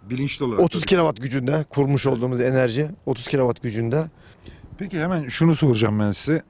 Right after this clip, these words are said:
Speaker 1: <clears throat> Şimdi siz bu sektörün içinde olduğunuz için inşaat sektörü, emlak sektörü, e, gerçekten Türkiye'de buna ihtiyaç var değil mi?
Speaker 2: Tabii ki. Şimdi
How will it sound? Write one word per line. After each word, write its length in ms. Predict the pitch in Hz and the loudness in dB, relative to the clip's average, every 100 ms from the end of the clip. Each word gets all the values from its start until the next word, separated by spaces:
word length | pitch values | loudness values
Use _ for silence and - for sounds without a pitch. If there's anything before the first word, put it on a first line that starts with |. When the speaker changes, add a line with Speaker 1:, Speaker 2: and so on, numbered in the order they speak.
| - - 147 - - _ | -6 -6 -10 -16 -20 _
Speaker 1:
<clears throat> 540 | _ _ _ _ - | _ _ _ _ -12
Şimdi 240 | - 117 | -4 -4
siz 260 | - 113 90 | -4 -10 -8
bu 40 | |
sektörün 460 | - 113 - 113 120 | -2 -2 2 0 0
içinde 280 | 110 127 120 | -2 0 2
olduğunuz 380 | 127 147 190 156 | 2 2 0 0
için 240 | - 190 | -2 0
inşaat 400 | - - 104 - | 0 0 -2 -2
sektörü, 480 | - - 98 98 104 | -6 -2 0 2 0
emlak 520 | - 101 95 98 - - - - | 0 2 2 0 -4 -20 -20 -20
sektörü, 520 | - - - 98 98 98 - - - | -2 -2 0 0 2 0 -6 -18 0
e, 840 | 104 104 104 104 101 101 98 95 | 4 6 6 4 4 2 2 2
gerçekten 500 | 110 151 127 - 107 | 2 0 -2 -2 -2
Türkiye'de 440 | - 95 113 104 | -2 -2 2 2
buna 160 | 98 101 | 2 2
ihtiyaç 420 | 98 - 95 - | 0 0 -2 0
var 160 | 95 90 | -2 -2
değil 120 | 143 | -10
mi? 60 | 80 - - - - | -16 -20 -20 -14 -2
Speaker 2:
Tabii 260 | 147 196 | 2 2
ki. 280 | - 208 127 - - - | 2 2 0 -8 -20 -2
Şimdi 400 | 165 170 170 | 2 4 4